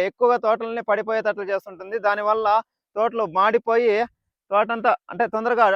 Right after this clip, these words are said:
డల్ అయిపోతుంటుంది. దానివల్ల పూత, పూత డ్రాప్, పింజ డ్రాప్ ఎక్కువగా ఉంటుంది. దానివల్ల మనము, ఆ,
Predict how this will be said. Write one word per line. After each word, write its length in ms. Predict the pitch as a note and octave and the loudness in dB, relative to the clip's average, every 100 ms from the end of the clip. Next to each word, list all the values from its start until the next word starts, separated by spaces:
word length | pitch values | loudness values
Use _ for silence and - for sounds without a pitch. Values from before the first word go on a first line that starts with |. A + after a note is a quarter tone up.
| - | 0
డల్ 200 | D#3+ G#3+ | -2 2
అయిపోతుంటుంది. 640 | A#3 A3+ A3 G#3+ F#3 F3+ G#3 C4+ _ _ _ | 2 0 -4 -6 -8 -6 -6 -6 _ _ _
దానివల్ల 400 | F3+ A3 A3 A3+ | 0 0 0 -2
పూత, 280 | A3+ - G#3+ G#3+ | -4 -2 0 2
పూత 260 | F#3+ G#3+ G#3+ | 0 0 -4
డ్రాప్, 260 | F3+ G#3 F#3+ | -2 -2 -2
పింజ 240 | F#3+ G3 | -8 -8
డ్రాప్ 280 | G3+ G3 F#3+ | -4 -2 0
ఎక్కువగా 320 | F3+ G#3 G3 G3 | -2 -2 0 0
ఉంటుంది. 260 | F3+ F#3 | -2 -6
దానివల్ల 360 | F3+ F#3 F3 F#3 | -6 -4 -4 -6
మనము, 300 | F3+ E3+ D#3+ D#3+ _ _ _ _ | -8 -8 -8 -8 _ _ _ _
ఆ, 80 | - | -4